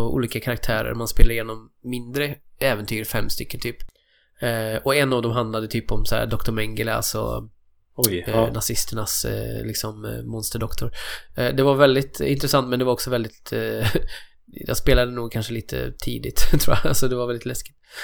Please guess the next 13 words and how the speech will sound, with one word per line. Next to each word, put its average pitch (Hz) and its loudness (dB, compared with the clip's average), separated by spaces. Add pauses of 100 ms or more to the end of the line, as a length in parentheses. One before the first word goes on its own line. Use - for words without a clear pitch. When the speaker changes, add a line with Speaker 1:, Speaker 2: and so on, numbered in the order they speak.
(420)
Speaker 1:
Eh, 113 -6 (640)
ja, 135 0
det 151 -4
var 143 2
ett 131 2
sidospår. - 2
Men 139 2
Speaker 2:
Ja. 113 -4
Speaker 1:
Whispers 147 0
of 147 -4
a 143 0
Machine, 135 -4
eh, 127 -6